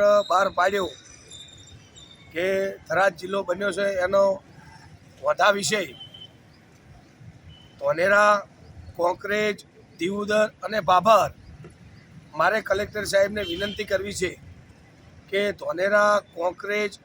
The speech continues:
અને દિયોદર એ દોઢ મહિનાથી એમનું આંદોલન ચાલી રહ્યું હતું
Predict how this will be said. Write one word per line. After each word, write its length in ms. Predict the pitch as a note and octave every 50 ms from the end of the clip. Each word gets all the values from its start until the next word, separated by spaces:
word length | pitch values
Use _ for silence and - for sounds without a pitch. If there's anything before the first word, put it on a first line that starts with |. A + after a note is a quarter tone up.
| _ - - _ _ -
અને 180 | - F#3+ G3 G3 F#3+ _ _ -
દિયોદર 500 | F3 G3+ A3+ A#3 A#3+ G#3+ F#3+ E3+ D#3+ D3+ - - - - _ _ - _ _ _ _ _ _ -
એ 60 | F#3 G#3
દોઢ 320 | F#3+ - G3 G#3+ G#3+ G#3
મહિનાથી 480 | G3 G3 G3 G3+ G#3 G#3 G3 - G#3 G#3+
એમનું 420 | G#3 G3+ G#3 G#3 G#3 G#3 G#3+ A3 - _ _ _ _ - - _ _ _ _ - - -
આંદોલન 440 | - E3+ F#3 F#3+ G#3 G#3 G#3 G#3 G3+
ચાલી 340 | F#3 - - F#3 F#3 G#3 G3+
રહ્યું 260 | G3+ G3+ G3+ G#3 G#3
હતું 180 | E3+ G#3 G#3